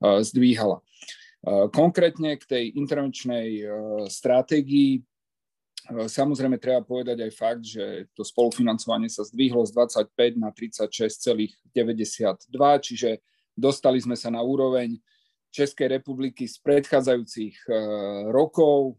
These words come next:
Česká republika išla okamžite na šesťdesiatpäťpercentné spolufinancovanie, čiže tie nožnice sú plus minus zase otvorené tak, jak, e, boli predtým. Súhlasím s konštatovaním, že prvý pilier – a tie, tá príjmová časť poľnohospodára,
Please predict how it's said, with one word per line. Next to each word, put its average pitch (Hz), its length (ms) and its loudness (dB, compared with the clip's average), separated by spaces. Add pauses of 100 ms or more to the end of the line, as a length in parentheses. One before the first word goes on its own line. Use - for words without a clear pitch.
(140)
Česká 123 320 -10
republika 117 480 -4
išla 113 240 -4
okamžite 113 480 -6
na 104 160 -4
šesťdesiatpäťpercentné 131 1200 2
spolufinancovanie, 107 960 -6
čiže 107 240 -12
tie 113 160 -4
nožnice 113 560 2
sú 107 240 -6
plus 120 240 -2
minus 120 400 2 (240)
zase 127 320 4
otvorené 117 640 0
tak, 104 240 -4
jak, 104 320 -4
e, 107 320 -4
boli 117 400 0 (400)
predtým. 165 640 2 (400)
Súhlasím 156 720 0
s - 80 -12
konštatovaním, 123 800 -6
že 113 160 -8
prvý 135 400 0
pilier – 131 560 2 (380)
a 113 160 -8
tie, 113 500 -4
tá 113 160 -2
príjmová 139 480 0
časť 127 320 -4
poľnohospodára, 117 1120 -4